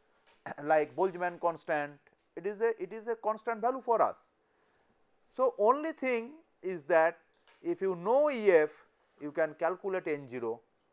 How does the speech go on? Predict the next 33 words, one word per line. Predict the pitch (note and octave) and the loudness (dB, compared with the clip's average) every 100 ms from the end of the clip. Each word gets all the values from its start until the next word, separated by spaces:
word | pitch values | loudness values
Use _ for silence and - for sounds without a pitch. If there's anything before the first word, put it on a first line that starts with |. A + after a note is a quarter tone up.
| _ _ - | _ _ -2
or | D#3+ A#3+ C4 | 4 4 4
if | B3 A3+ | -2 -8
you | A#3 A3 - _ C3+ | -10 -10 -16 _ -10
know | D#3+ G3 G3 | -6 -6 -6
N | D#3+ F3 F#3 | -6 -8 -8
zero, | E3 C#3+ C3 A#2+ _ - | -4 -2 -2 -4 _ -20
you | B2+ | -12
can | C#3 B2+ | -10 -8
calculate | A#2 A2+ A2 A#2 G#2+ - _ G#2 | -10 -10 -10 -12 -12 -14 _ _
E | F#2 | -20
F. | - _ _ _ _ _ _ _ - | -20 _ _ _ _ _ _ _ -10
So, | D3 | -2
that | E3+ F3+ | 0 0
is | C#4 A#3+ | -4 4
why | A3+ G#3 G3+ A#2 | 6 6 4 -6
these | A2 A3+ A3+ | -12 -8 -2
expressions | G#3 - A#3+ B3+ B3+ B3+ B3+ A#3+ | -2 0 4 4 2 -8 -10 0
are | G#3+ F#3 | 2 2
very | C3+ F#3 A3 E3+ | 0 0 -2 -10
important | F3+ F3 A3 A#3 A#3 | -14 -2 -2 -2 -6
expressions | F#3 - G3 F#3+ G3 F#3 | -8 -8 -10 -8 -12 -12
for | - F3 G#3 _ _ _ | -4 -4 -4 _ _ _
semiconductor | - C3 E3 E3+ E3 D#3+ - D#3 | -10 -10 -6 -6 -4 -6 -6 -10
statistics. | - G2 - - F2+ _ _ _ _ _ _ _ | -10 -16 -18 -20 -20 _ _ _ _ _ _ _
In | C3 | -10
semiconductor | D3+ D#3+ E3+ E3+ E3 | -6 -6 -4 -4 -4
physics, | E3 F#3+ D3+ | -8 -12 -12
we | D3 | -8
shall | D#3 F3+ A3 _ _ _ | -2 -2 -4 _ _ _
use | B2+ D#3+ A3+ E3 | -4 -2 -2 -6
this | E3 E3 | -10 -8
expression | D3+ - C#3+ C#3+ F#3+ G#3+ C4+ _ _ _ _ _ D#2 | -8 -8 -8 -6 -6 -8 -12 _ _ _ _ _ -10
very | A#2+ E3 | -8 -8